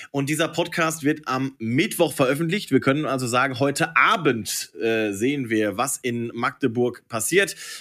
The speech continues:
Wenn ihr uns also etwas später hört, dann wisst ihr, äh, dass das alles schon nicht mehr aktuell ist und ihr wahrscheinlich schon <laughs> wisst, wie das Spiel in Magdeburg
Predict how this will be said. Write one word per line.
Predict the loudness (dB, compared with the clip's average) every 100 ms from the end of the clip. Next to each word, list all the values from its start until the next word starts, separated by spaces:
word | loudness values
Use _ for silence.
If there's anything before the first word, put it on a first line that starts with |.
| -4
Wenn | 0
ihr | 0
uns | 0 0
also | 0 0
etwas | 0 0 0
später | 2 2 2
hört, | 2 2 0 -2
dann | 0 2
wisst | 2 0 0
ihr, | 2 2 0 -2
äh, | -2 -2
dass | 0 0
das | 0
alles | 2 2 2
schon | 0 -2
nicht | 0
mehr | -2
aktuell | -2 -2 0 2 2
ist | 0
und | -2 0
ihr | 2 0
wahrscheinlich | 0 -2 0 0
schon | 0 2
<laughs> |
wisst, | 2 0 0
wie | 0
das | 2 2
Spiel | 4 4
in | 2
Magdeburg | 0 0 2 0 0